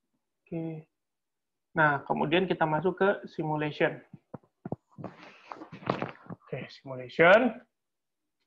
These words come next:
Nah, sekarang kita fitnya, fitnya. Kita buat fitnya dulu. Oke, fitnya kita klik.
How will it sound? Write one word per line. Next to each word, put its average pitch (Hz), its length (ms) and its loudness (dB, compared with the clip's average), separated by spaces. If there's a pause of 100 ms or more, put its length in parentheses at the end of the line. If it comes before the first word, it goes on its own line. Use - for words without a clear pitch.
(640)
Nah, 175 320 4 (1040)
sekarang 220 480 4 (240)
kita - 560 4 (320)
fitnya, 175 480 0 (160)
fitnya. 156 500 -2 (560)
Kita - 220 -8
buat 151 240 -6
fitnya - 240 -6
dulu. 156 480 -10
Oke, 220 880 -4
fitnya 180 560 -6
kita - 160 -2
klik. 208 320 0